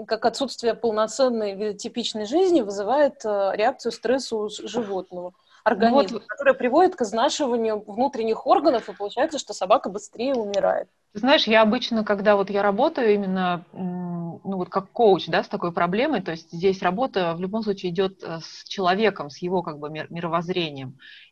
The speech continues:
Speaker 2: И у меня есть такая аналогия, э, но она довольно простая. Я говорю, «Ну вот представьте, что вы завели рыбка-, рыбку в аквариуме, да? Допустим, рыбку, э, которой нужна какая-то специальная вода,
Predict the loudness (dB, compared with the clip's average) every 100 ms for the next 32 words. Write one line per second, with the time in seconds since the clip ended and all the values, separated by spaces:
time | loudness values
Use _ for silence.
0 | _ -8 -4 -2 -2 -6 -8 -4 0 0
1 | -2 0 2 2 2 2 2 2 2 -2
2 | -6 -6 -2 -4 -6 -10 _ _ _ _
3 | _ _ 0 2 2 2 2 2 0 -2
4 | 0 2 4 2 -2 -4 -4 -6 0 0
5 | 0 -8 -6 -6 -4 -2 0 0 0 0
6 | -2 -6 -12 -4 2 2 0 -8 0 0
7 | 4 2 2 -6 -4 -2 -2 -6 -20 -20
8 | -4 -2 0 0 0 0 -2 -4 0 2
9 | 2 0 -2 -4 -2 -2 0 2 2 2
10 | 0 0 0 0 -2 -6 2 4 4 2
11 | 2 4 4 4